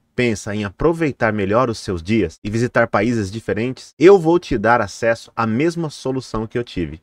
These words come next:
E como vocês sabem, o meu canal passou por muitas dificuldades nos últimos anos. Por isso eu precisei procurar outras formas de construir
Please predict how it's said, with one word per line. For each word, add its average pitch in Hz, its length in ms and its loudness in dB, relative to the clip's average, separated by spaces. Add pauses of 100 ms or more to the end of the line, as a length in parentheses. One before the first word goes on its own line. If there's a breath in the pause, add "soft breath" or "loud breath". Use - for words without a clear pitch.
(100)
E - 40 -6
como 202 220 0
vocês 185 300 -2
sabem, 123 400 2
o 107 40 -2
meu 110 140 4
canal 104 320 0
passou 117 300 -4
por 120 120 -2
muitas 131 460 -2
dificuldades 113 800 -4
nos 117 160 -6
últimos 104 400 -4
anos. 76 320 -6
Por 139 160 2
isso 185 220 0
eu 165 60 -2
precisei 113 500 -4
procurar 101 540 -2 (120)
outras 156 460 4
formas 117 420 0
de 104 80 -12
construir 110 640 -6